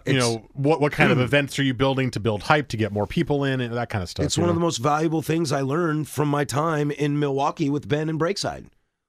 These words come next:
Speaker 2: was just, you, you know, you have to earn that progression. You, you wanna grow and you can push it, but you have to earn it. You can't just decide one day, "I'm gonna go from nineteen thousand barrels a year to thirty thousand barrels and people are gonna do it."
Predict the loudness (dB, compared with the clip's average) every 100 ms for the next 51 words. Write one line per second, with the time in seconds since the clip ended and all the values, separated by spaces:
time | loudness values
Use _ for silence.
0 | -6 -2 -2 -2 -2 -4 -6 -4 -4 -4
1 | -4 -2 -2 -2 -4 -6 _ -6 -2 -2
2 | -4 -10 _ -2 0 0 0 0 -2 -4
3 | -6 -4 -2 -2 -6 -10 -18 _ _ _
4 | _ _ _ _ _ -2 -2 0 0 0
5 | 0 0 0 -2 0 0 0 -4 -4 -6
6 | -4 -4 -2 -4 -4 -2 -2 -4 -6 -10
7 | -14 -6 -2 -2 -4 -8 -6 -2 -2 -2
8 | -4 -2 -2 0 -2 -4 -6 -4 -4 -4
9 | -6 _ _ _ _ _ _ _ -2 0
10 | 2 0 0 -2 -2 -2 -4 -2 -2 -2
11 | -2 -2 -4 -2 -2 -2 -2 -2 -2 -4
12 | -4 -4 -2 -2 -4 -6 -6 -6 -8 -4
13 | -2 -2 -6